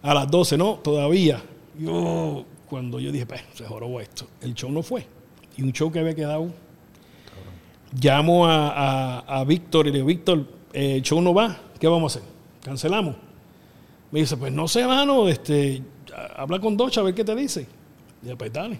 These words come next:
lo llamo. "Dodge, pasó esto, esto". Y dice, "Sí, ya lo vi. Eh, ¿qué hacemos? ¿Cancelamos?". Y dice, "Bah, bah, es que la cosa está caliente. Eh, ¿qué carajo? Vamos a hacerlo. Si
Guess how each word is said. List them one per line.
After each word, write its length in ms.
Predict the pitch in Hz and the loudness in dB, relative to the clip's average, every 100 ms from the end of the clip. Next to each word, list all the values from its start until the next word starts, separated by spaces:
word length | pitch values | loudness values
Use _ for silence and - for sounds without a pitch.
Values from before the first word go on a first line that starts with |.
| - | -12
lo 120 | 113 120 | -12 -6
llamo. 280 | 139 127 120 - - - - - - - - | -6 -6 -12 -20 -20 -20 -20 -20 -20 -20 -2
"Dodge, 400 | 165 214 - - | 4 4 4 -2
pasó 340 | - 147 170 175 | -2 0 4 6
esto, 320 | 190 - 180 | 6 4 2
esto". 240 | 185 185 | 2 2
Y 60 | 170 | 2
dice, 180 | 151 147 | 2 0
"Sí, 200 | 226 226 | 0 2
ya 140 | 165 | 2
lo 100 | 180 | 2
vi. 220 | 175 170 135 131 | 2 0 -4 -6
Eh, 480 | 139 127 123 120 113 - | -4 -4 -4 -8 -12 -12
¿qué 80 | - | -4
hacemos? 320 | 165 165 139 | 0 2 2
¿Cancelamos?". 460 | 131 135 156 185 165 | -2 -2 0 2 2
Y 40 | 147 | 0
dice, 140 | 139 | -2
"Bah, 380 | 151 233 240 196 - - - - - - - - - | -2 0 2 0 -4 -20 -20 -20 -20 -20 -20 -20 -4
bah, 180 | 247 220 | -2 0
es 40 | |
que 100 | - | 2
la 100 | 208 | 2
cosa 220 | 202 180 | 2 -2
está 160 | 190 208 | 0 0
caliente. 720 | 196 185 202 202 190 185 175 170 - - | 4 6 8 6 4 2 2 0 -10 -6
Eh, 480 | 160 147 147 143 147 - - - - - - - - - - | 0 4 4 2 -2 -8 -20 -20 -20 -20 -20 -20 -20 -20 -4
¿qué 140 | 240 | 0
carajo? 260 | 247 262 190 | 0 2 2
Vamos 300 | 196 254 311 | 2 2 2
a 20 | |
hacerlo. 200 | 339 175 | 2 0
Si 320 | - 139 139 | 0 -4 -4